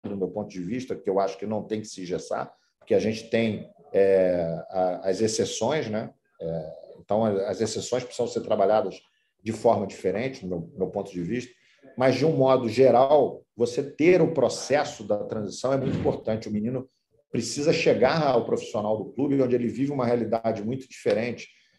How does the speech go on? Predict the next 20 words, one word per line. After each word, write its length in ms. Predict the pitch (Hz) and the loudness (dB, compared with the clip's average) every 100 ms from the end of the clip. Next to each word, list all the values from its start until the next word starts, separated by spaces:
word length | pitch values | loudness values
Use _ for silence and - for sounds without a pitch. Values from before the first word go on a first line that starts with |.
| - | -10
em 140 | 113 104 | -6 -2
termos 340 | 117 113 107 | 2 2 2
de, 960 | 92 95 101 101 95 90 87 82 - - | -2 -6 -4 -2 -2 -2 -4 -6 -10 -4
é, 440 | 95 90 90 85 82 | 0 2 2 2 0
financeiro, 840 | - 107 90 - 135 135 120 110 | -4 -4 -4 2 6 8 6 2
em 100 | 98 | -4
termos 300 | - 110 107 | -2 -4 -4
de 120 | 95 | 0
alimentação, 1080 | 101 98 95 90 - - 135 135 127 117 113 - _ _ | 0 0 -6 -6 -8 -2 0 2 0 -2 -4 -12 _ _
em 180 | 110 107 | -6 -4
termos 340 | 113 120 110 | 2 2 2
de 100 | 95 | -2
cuidado, 1000 | - 101 87 127 135 135 127 117 113 104 | -6 -4 2 4 4 2 0 0 -2 -2
em 100 | 101 | -4
termos 320 | 98 113 110 | -2 0 0
de 120 | 90 90 | -2 -6
jogos, 760 | 85 110 131 131 120 113 107 104 _ _ _ _ - - | 0 6 8 8 6 4 0 -4 _ _ _ _ -20 -2
jogando 440 | 98 117 123 131 | 4 4 4 2
com 260 | - 117 110 | 0 0 -2
jogadores 720 | - 120 113 104 120 104 - | 2 4 4 4 0 0 -4